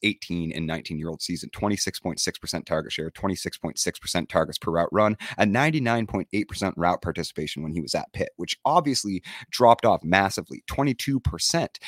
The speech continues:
He ran only seventy-seven point eight percent of the routes, uh, the team's routes when he was at U S C. Collegiate career best of two point nine four receiving yards per team pass attempt and a collegiate career best of one point nine eight receiving yards per team attempt.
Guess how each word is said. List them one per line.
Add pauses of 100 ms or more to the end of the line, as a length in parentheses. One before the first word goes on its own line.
(120)
He
ran
only
seventy-seven
point
eight
percent
of
the
routes, (200)
uh,
the
team's
routes
when
he
was
at
U
S
C. (1000)
Collegiate
career
best
of
two
point
nine
four
receiving
yards
per
team
pass
attempt (100)
and
a
collegiate
career
best
of
one
point
nine
eight
receiving
yards
per
team
attempt.